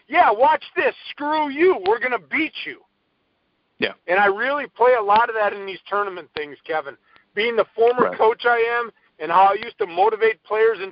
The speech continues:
Speaker 1: tournament time, those little things like that may not mean much to the people listening to our show,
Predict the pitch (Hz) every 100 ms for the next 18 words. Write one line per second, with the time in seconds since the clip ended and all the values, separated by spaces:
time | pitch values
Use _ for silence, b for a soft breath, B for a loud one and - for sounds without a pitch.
0 | - 208 226 233 214 240 240 233 233 _
1 | _ _ _ _ _ _ _ 202 262 220
2 | 226 247 262 - 247 247 240 220 233 233
3 | 196 247 269 240 220 262 262 185 226 240
4 | - 226 208 220 240 233 202 339 233 -
5 | 269 285 247 _ _ _ - 220 214 175
6 | - - 202 254